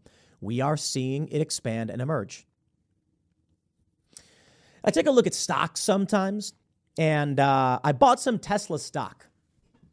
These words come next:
I pay attention to the news, okay? I do.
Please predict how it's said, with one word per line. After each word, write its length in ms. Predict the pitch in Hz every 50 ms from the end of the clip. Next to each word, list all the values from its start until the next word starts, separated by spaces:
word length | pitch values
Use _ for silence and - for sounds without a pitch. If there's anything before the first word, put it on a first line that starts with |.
| _ _ _ _ _ _ _ _ _ _ _ _ -
I 100 | 277 311
pay 160 | - 415 427
attention 380 | 415 415 359 349 302 - 277
to 60 | 269 -
the 60 | 262
news, 420 | 247 262 208 143 101 98 - - -
okay? 320 | 151 - - 202 226 247 - - -
I 80 | - 370
do. 320 | 359 370 349 294 147 92